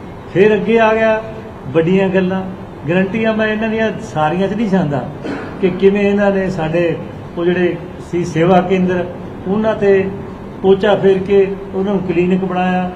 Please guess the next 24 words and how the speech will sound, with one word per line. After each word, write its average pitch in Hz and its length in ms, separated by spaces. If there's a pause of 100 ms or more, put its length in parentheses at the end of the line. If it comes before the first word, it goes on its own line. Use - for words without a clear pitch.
ਕੀਤਾ 160 240
ਉੱਥੇ 156 260
ਕੀ 175 300
ਹੈ, 165 60 (460)
ਕਿਵੇਂ 220 260
ਜਿਹੜੇ 226 180
ਸਕੂਲ 190 400
ਬਾਦਸ਼ਾਹ 196 400
ਬਣਾ 190 240
ਕੇ 190 140
ਗਏ 196 180
ਸੀ, 190 220 (460)
ਉਹਨਾਂ 208 300
ਤੇ 196 180 (220)
ਪੋਚਾ 190 320
ਦੇ 196 160
ਕੇ 196 140
ਕਲੀ 190 260
ਮਾਰ 190 240
ਕੇ 190 180
ਐਮੀਨੈਂਸ 160 460
ਕਰਨ 175 280
ਲੱਗ 175 160
ਗਏ। 180 140